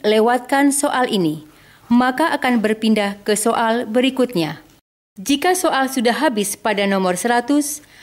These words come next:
maka soal akan kembali lagi ke nomor soal satu.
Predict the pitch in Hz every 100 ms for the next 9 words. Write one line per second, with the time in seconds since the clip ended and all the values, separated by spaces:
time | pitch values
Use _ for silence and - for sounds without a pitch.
0 | - - 254 269 285 320 330 - 311 254
1 | 262 262 226 214 214 254 247 240 240 226
2 | 202 202 190 190 196 180 196 220 226 226
3 | - 247 240 233 262 240 240 151